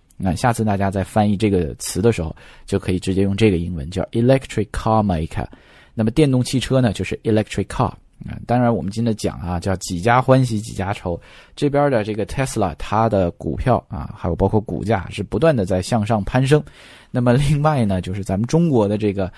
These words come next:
乐视汽车，啊，现在也叫F F汽车，叫 Faraday Future，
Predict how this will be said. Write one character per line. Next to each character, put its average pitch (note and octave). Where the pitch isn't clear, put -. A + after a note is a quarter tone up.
乐 F#3
视 D#3
汽 G#2+
车， F2
啊， A#2+
现 C#3
在 B2+
也 D2+
叫 G#2
F A2+
F A#2+
汽 -
车， D#2+
叫 F2
Faraday A#2
Future， -